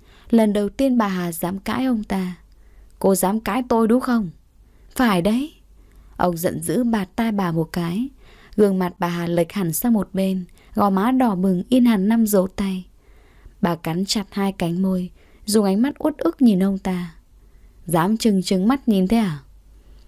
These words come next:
Ông ta giơ tay định dạy dỗ bà một trận nữa. Điện thoại bỗng reo vang. Âu Xuyên với tay lấy điện thoại, sắc mặt thoáng chốc cũng tái đi. "Cái gì? Điều tra thuế á?" Nghe xong,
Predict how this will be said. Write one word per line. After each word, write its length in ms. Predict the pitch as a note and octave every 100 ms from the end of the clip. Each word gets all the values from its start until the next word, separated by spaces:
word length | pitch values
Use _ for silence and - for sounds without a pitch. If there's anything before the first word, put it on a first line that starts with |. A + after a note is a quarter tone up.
| - - -
Ông 160 | F3+ E3+
ta 200 | F3 F3
giơ 200 | E3 F3 E3+
tay 260 | E3+ E3
định 180 | F3+ F#3+
dạy 260 | - E3 F3
dỗ 220 | - A3
bà 220 | G#3+ F3
một 180 | E3+ E3+
trận 260 | - -
nữa. 300 | F3+ G#3 A#3+ - - - -
Điện 220 | A3 A#3 A#3
thoại 180 | G#3+ G3+
bỗng 220 | G3 A#3
reo 300 | A#3 G#3+ G3+
vang. 340 | G3 F#3+ F3+ F3 - - - _ - - - - - - -
Âu 180 | F3+
Xuyên 320 | F3 F#3+ F3+ E3+
với 180 | E3
tay 180 | E3 F#3
lấy 180 | E3+ E3
điện 200 | G3+ A3 -
thoại, 220 | F3+ F3 - - - -
sắc 220 | - D4
mặt 180 | C4+ A#3
thoáng 260 | G3+ G3 G3+
chốc 220 | - D#4 -
cũng 160 | G#3+ -
tái 260 | F3+ F3
đi. 260 | G3 G3 F3+ - - - - - - - _
"Cái 200 | F3+ G3+
gì? 300 | G#3 F3+ D#3+ - _ - -
Điều 200 | F3 F3
tra 180 | E3+ G3+
thuế 240 | G3 F#3
á?" 180 | G#3+ C4+ - - - - - - - -
Nghe 220 | G3 F#3 F3
xong, 400 | - F3+ E3+